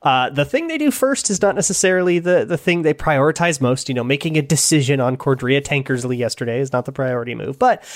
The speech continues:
it has also now been reported that they are not going to extend the exclusive rights free agent tender to Chris Jones. So let me explain what all those words mean. So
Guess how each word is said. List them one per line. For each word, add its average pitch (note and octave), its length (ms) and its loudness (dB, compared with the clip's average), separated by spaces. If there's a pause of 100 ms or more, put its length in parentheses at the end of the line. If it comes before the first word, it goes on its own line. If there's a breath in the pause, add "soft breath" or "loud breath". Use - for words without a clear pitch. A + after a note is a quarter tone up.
(240 loud breath)
it F#3+ 100 2
has F#3+ 140 2
also G#3 340 2
now E3+ 140 0
been D#3 160 -2
reported C#3 320 0
that C3+ 100 0
they C3+ 100 0
are C3+ 80 2
not C#3+ 300 0
going D3 220 -2
to C#3 100 -2
extend B2+ 540 -2
the A#2+ 280 -6
exclusive D3+ 680 0
rights C#3+ 300 0
free D3+ 300 -4
agent C#3 380 -2
tender C3+ 500 0 (380 loud breath)
to B2+ 280 0
Chris - 280 -4
Jones. - 300 -4
So C#3 180 0
let C#3 140 -4
me F#3 80 -2
explain C#3+ 360 -2
what B2 80 2
all B2+ 140 2
those A#2 240 -4
words - 240 -10
mean. C#2+ 160 -12
So C#3+ 540 0